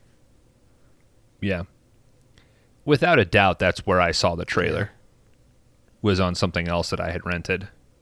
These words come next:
Um, what did you guys think?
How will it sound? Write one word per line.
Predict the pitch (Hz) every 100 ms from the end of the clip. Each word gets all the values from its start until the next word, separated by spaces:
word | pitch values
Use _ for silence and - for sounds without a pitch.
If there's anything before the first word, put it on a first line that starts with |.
| _ _ _ _ _ _ _ _ _ _ _ _ _ _ _ _ _ _ -
Um, | 95 92 87 87 87 - _ _ _ _ _ _ _ _ _
what | 101
did |
you | 113
guys | 107
think? | 127 123 -